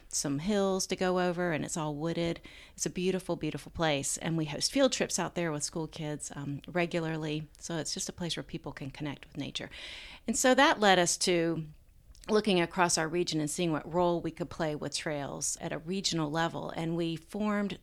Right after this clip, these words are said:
the Piedmont Legacy Trails Initiative in partnership with our Piedmont Trad Regional Council. That's the Council of Governments.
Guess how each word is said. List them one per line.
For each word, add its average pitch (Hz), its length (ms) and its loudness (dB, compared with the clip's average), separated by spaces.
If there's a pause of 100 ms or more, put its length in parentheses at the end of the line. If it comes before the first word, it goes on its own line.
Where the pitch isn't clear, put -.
the 143 260 -2
Piedmont 190 360 -2
Legacy 156 320 -2
Trails 151 280 -2
Initiative 147 520 0 (280)
in 185 100 -2
partnership - 640 2
with 160 120 -4
our 147 80 -2
Piedmont - 480 -4
Trad 151 340 -4
Regional 151 320 -4
Council. - 540 -10
That's - 180 -8
the - 140 -10
Council - 420 -8
of - 80 -14
Governments. - 560 -10